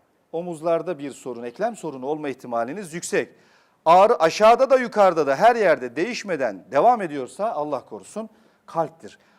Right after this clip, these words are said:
Ama önce kalbe baktırın. Önce kalbe baktırın. Aklınıza bir kol ağrısı geldiğinde öncelikle kalple ilgili bir sorun olmadığını tespit etmek lazım. Ondan sonra boyun mu, eklem mi onlara bakmak lazım.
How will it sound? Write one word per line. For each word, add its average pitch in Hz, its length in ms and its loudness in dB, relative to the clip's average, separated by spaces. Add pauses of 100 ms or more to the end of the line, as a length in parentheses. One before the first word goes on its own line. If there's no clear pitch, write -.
(140)
Ama 156 180 -2
önce 226 220 -2
kalbe 180 320 0
baktırın. 110 380 -6 (800)
Önce 220 260 -2
kalbe 196 320 -2
baktırın. 110 440 -8 (240)
Aklınıza 170 640 -4
bir 175 100 -6
kol 214 200 -4
ağrısı 139 340 0
geldiğinde 113 680 -6 (380)
öncelikle 151 540 -8
kalple 165 360 -6
ilgili 123 220 -12
bir 123 60 -14
sorun 170 300 -10
olmadığını 127 500 -12
tespit 139 320 -16
etmek 101 360 -16
lazım. 98 360 -12 (380)
Ondan 147 320 0
sonra 101 460 -10
boyun 135 260 -8
mu, 101 300 -16
eklem 123 360 -10
mi 180 180 -14 (340)
onlara 135 380 -4
bakmak 90 380 -14
lazım. - 260 -20